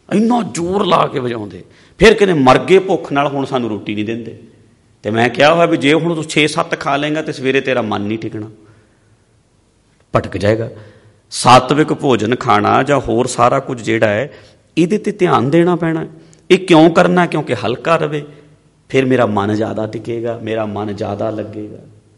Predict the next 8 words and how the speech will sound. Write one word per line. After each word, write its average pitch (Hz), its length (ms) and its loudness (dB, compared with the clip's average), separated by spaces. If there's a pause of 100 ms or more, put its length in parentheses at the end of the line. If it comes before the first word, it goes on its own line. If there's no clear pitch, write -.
(340)
ਉੱਧਰ 127 260 -2
ਸਾਡਾ 113 320 -4
ਜ਼ਿਆਦਾ 104 340 -4
ਧਿਆਨ 123 340 -8
ਰਹਿਣਾ 113 280 -10
ਚਾਹੀਦਾ। - 380 -18 (1700)
ਇਸ 165 160 0
ਕਰਕੇ 127 800 2